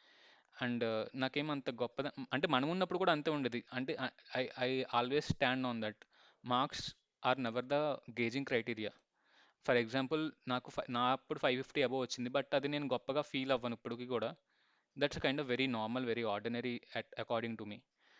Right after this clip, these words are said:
ఆ, ఇప్పుడు ఈ మెమరీ బేస్డ్ ఎగ్జామ్ అయిపోవడం వల్ల మనప్పటికీ ఓకే అంత ఎవాల్వ్ అవ్వలేదు మనం. కానీ ఇది ఒక ఫిఫ్టీన్, ట్వంటీ ఇయర్స్, ఆ, పాదయ్యాం కదా. అంటే ముందుకొచ్చాం ఇంకా మనం. సిస్టమ్ ఎవాల్వ్ అయ్యింది. ఇప్పటికీ ఇంకా మెమరీ బేస్డ్ ఎగ్జామ్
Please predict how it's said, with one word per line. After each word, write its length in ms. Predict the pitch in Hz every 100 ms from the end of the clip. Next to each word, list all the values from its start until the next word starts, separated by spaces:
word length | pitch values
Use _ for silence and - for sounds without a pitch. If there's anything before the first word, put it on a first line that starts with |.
| - - _ -
ఆ, 400 | 113 110 107 107 - _ _ _ _
ఇప్పుడు 520 | 156 - 160 180 202 -
ఈ 60 | 139
మెమరీ 360 | 139 120 135 165
బేస్డ్ 300 | 156 151 143
ఎగ్జామ్ 300 | 123 135 139
అయిపోవడం 420 | 120 131 131 127
వల్ల 200 | 117 131
మనప్పటికీ 680 | 160 143 160 - 170 196
ఓకే 300 | 196 143 -
అంత 160 | 147 131
ఎవాల్వ్ 280 | 117 135 151
అవ్వలేదు 320 | 120 127 139
మనం. 260 | 120 107 107 _ _ _ -
కానీ 440 | 135 165 180 165 _
ఇది 140 | 139 143
ఒక 160 | -
ఫిఫ్టీన్, 360 | - 135 - 139
ట్వంటీ 280 | 135 127 131
ఇయర్స్, 320 | 123 139 -
ఆ, 160 | 131 110 -
పాదయ్యాం 460 | 117 120 123 113 110
కదా. 240 | 110 120 - - - -
అంటే 160 | 120 123
ముందుకొచ్చాం 580 | 123 135 139 120 127
ఇంకా 220 | 110 107 123
మనం. 300 | 107 104 127 _ - - - _ -
సిస్టమ్ 400 | - 139 - 170
ఎవాల్వ్ 300 | 135 135 131
అయ్యింది. 500 | 120 107 107 131 165 _
ఇప్పటికీ 420 | 143 - 170 175
ఇంకా 280 | 185 156 156
మెమరీ 340 | 160 123 131 151
బేస్డ్ 320 | 151 147 143
ఎగ్జామ్ 380 | 123 123 135